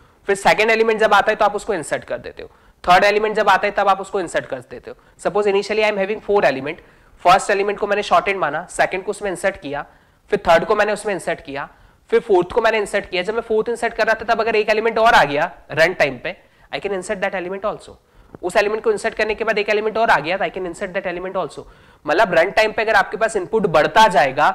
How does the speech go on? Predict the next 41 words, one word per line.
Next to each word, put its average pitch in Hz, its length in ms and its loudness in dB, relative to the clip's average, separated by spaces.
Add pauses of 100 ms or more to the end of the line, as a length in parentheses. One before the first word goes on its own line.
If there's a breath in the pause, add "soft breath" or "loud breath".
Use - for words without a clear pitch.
(260 loud breath)
तो 185 60 2
आप 160 200 6
शॉर्टिंग 165 400 0
परफॉर्म 175 400 2
कर 151 240 0
सकते - 340 -14
हो, 110 120 -20 (140)
ठीक 196 160 -6
है। 143 140 -10 (380 soft breath)
तो 233 340 0
सिर्फ 233 280 2
और 247 80 2
सिर्फ 277 220 -4
इंसर्शन 233 580 -2
शॉर्ट 214 280 2
जो 196 120 -2
है 220 80 -2
वो 233 140 0
ऑनलाइन 175 400 0
शॉर्टिंग - 360 -2
होती 160 220 -6
है। 202 60 -2
ऑनलाइन 165 280 -2
शॉर्टिंग 175 340 -6
का 180 300 0
मतलब 160 360 -6
ये 156 180 -6
है 170 100 -8 (360 soft breath)
कि 190 100 2
रन 165 200 2
टाइम 214 220 2
पे 214 100 -2
अगर 202 180 -2
number 175 220 2
of 202 160 4
input 190 260 -4
increase 180 340 -4
होते 160 220 0
जा 175 160 4
रहे 135 180 -2
हैं, 180 80 -6